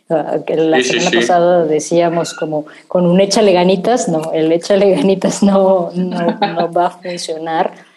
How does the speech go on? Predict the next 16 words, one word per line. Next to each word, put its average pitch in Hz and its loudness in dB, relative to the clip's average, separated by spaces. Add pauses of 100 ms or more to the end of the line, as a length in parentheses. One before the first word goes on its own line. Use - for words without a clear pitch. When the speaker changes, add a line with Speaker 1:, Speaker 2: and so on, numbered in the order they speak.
(120)
Speaker 1:
La 170 0
persona 196 2
necesita 185 0
de 170 0
un 190 2
acompañamiento. 165 -2
¿Por 190 -2
qué? 262 -2
Porque 220 -2
su 185 0
ener-, 180 0
su 190 0
cu-, 180 0
como 170 -2 (300)
su - -4
cuerpo 220 2